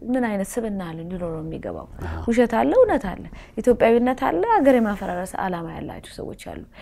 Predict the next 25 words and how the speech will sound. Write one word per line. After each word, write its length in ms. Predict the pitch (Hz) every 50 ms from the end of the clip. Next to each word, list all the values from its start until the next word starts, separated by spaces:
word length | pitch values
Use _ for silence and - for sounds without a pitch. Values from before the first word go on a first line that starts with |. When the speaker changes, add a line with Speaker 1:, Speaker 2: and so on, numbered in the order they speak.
| - - - -
Speaker 1:
በዚህ 300 | 294 320 294 269 294 302
ረገድ 320 | 277 285 269 - - - - 370 -
ኪነ 200 | - - 285 269 262
ጥበብ 260 | 269 - 247 240 226
እንዴት 280 | 247 254 247 262 247 -
ነው 140 | 240 220 196 - - - - -
ትውልዱን 440 | - 285 247 277 240 226 247 233 226
ቀርጻ 300 | - - 262 262 254 - - 175 494 - - _ _ -
የሆነ 280 | 254 269 269 285 277 240 233 233
ጤነኛ፣ 380 | - 320 302 277 285 262 247 233 226 233
ጠንካራ፣ 520 | - 302 277 269 - - 240 226 214 190 175 165 - - - - - -
በራሱ 340 | - 269 277 269 262 247 -
የሚተማመን፣ 720 | 233 233 233 233 233 233 226 202 185 180 170 165 160 156 165 - - - - - - -
እ፣ 120 | - 143 143 233
ባሪያ 360 | 226 302 294 294 302 294 269
መሆን 280 | 254 247 254 247 233 226
የማይፈልግ 800 | 220 220 220 220 233 233 226 226 - 233 214 208 185 175 165 - - - -
አይነት 300 | - 214 220 208 202 196
ትውልድ 320 | - - 208 196 190 180 214
እንዴት 240 | 247 254 262 247 247
ነው 100 | 202 190
ልትቀርጽ 420 | 208 196 - - 185 190 180 -
ትችላለች 480 | - - - - - - - - 185 -
ብለህ 180 | - - 90 85
የምታስበው? 500 | 82 - - 101 - - - - 82